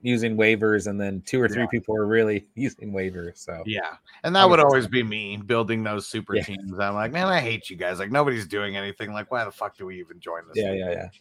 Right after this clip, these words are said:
Speaker 2: <laughs> And even in the Scott Fish Bowl, like, I mean, as much as everyone's,
Speaker 1: Mm.
Speaker 2: like, super hyped on that,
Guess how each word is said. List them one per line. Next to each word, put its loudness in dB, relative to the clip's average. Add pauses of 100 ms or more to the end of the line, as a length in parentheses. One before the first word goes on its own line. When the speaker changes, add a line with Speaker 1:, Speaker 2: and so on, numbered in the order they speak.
(140)
Speaker 2:
<laughs> -4
And 4
even 0
in 2
the 2
Scott 0
Fish -4
Bowl, -2
like, 0
I 2
mean, 4
as 2
much 4
as -2
everyone's, 2
Speaker 1:
Mm. -2
Speaker 2:
like, -2
super -4
hyped 0
on 0
that, -2